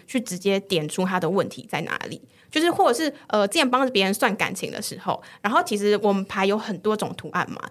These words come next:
其实里面有些是有一个人的、两个人的、三个人的都有，所以其实有时候你在算感情的时候，你有时候会抽到，就是很直接，就是抽到几个人的时候，你就可以直接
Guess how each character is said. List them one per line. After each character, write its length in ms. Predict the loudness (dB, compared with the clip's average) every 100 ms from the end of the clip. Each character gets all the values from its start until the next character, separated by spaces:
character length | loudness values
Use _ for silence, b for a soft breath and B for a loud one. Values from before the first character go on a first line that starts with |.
| B B
其 140 | 0
实 60 | 2
里 120 | 2
面 80 | 2
有 140 | 2
些 240 | 2 0
是 220 | 2 2 2
有 120 | 0
一 60 |
个 100 | 0
人 160 | 0 0
的、 120 | 0
两 160 | 0 0
个 80 | -2
人 100 | -2
的、 80 |
三 180 | -2 0
个 80 | 0
人 160 | -2 -4
的 80 |
都 280 | -2 0 0
有， 200 | 0 -4 -4 B B
所 140 | -2
以 40 | -2
其 160 | 0
实 60 | 2
有 120 | 2
时 60 | 2
候 80 |
你 40 | 2
在 120 | 2
算 180 | 2 0
感 160 | -2
情 160 | -6 -10
的 80 | -8
时 100 | -2
候， 120 | 2
你 80 | 2
有 100 | 2
时 80 | 2
候 80 |
会 100 | 0 0
抽 300 | -2 0 2
到， 220 | 2 0 B
就 100 | -2
是 60 | 0
很 260 | 2 0 -2
直 220 | -2 -2
接， 340 | 0 2 2
就 120 | 2
是 80 | 0
抽 180 | 2 2
到 100 | 2
几 200 | 0 -6
个 120 | -12
人 160 | -14 -14
的 80 | -4
时 120 | 0
候， 80 | 0
你 40 |
就 60 | 2
可 100 | 0
以 60 |
直 180 | -2 -6
接 280 | -4 0